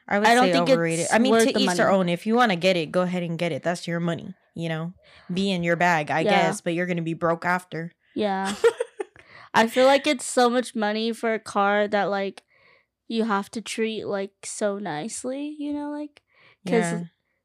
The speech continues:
Speaker 2: cars these days, I think back in the day, uh,
Speaker 1: It was
Speaker 2: luxury
Speaker 1: nice, yeah.
Speaker 2: cars was underrated because they were, like, fully metal and stuff. But
Speaker 1: Mm-hmm.
Speaker 2: now, like, I think it's so overrated 'cause you hit a curb and your shit is gonna be broken. Like <laughs>
Speaker 1: For real.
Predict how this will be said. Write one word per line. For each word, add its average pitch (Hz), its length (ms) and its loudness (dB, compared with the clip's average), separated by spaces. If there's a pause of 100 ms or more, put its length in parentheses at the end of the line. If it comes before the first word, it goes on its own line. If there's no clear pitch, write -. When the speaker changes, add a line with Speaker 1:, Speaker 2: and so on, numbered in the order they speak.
(240)
Speaker 2:
cars 240 400 2
these 285 220 -4
days, 277 260 2
I 254 160 2
think 339 240 0 (320)
back 226 380 4
in 277 100 2
the 214 100 2
day, 262 580 2 (200)
uh, - 140 -2
Speaker 1:
It 202 60 2
was 196 120 2
Speaker 2:
luxury 240 320 4
Speaker 1:
nice, 254 80 2
yeah. - 40 -8
Speaker 2:
cars 269 440 6 (300)
was 226 220 2
underrated 202 720 0
because 202 300 -4
they 202 120 -4
were, 196 140 -4
like, 196 200 -6
fully 196 360 -2
metal 185 320 -2
and 214 120 -2
stuff. 233 320 0 (260)
But 175 200 2
Speaker 1:
Mm-hmm. 208 80 0
Speaker 2:
now, 202 260 2
like, 226 360 -2 (100)
I 208 100 2
think 220 220 -2
it's 208 100 -8
so 226 220 2
overrated 196 540 -2
'cause 208 240 -6 (480)
you 240 160 -2
hit 277 120 2
a 247 60 6
curb 233 420 2
and 220 160 -2
your 214 140 0
shit 208 240 -2
is 196 140 -4
gonna 196 120 -6
be 202 100 -10
broken. 160 460 -10
Like 175 240 -8
<laughs> - 1160 -6
Speaker 1:
For 175 200 -8
real. 160 520 -4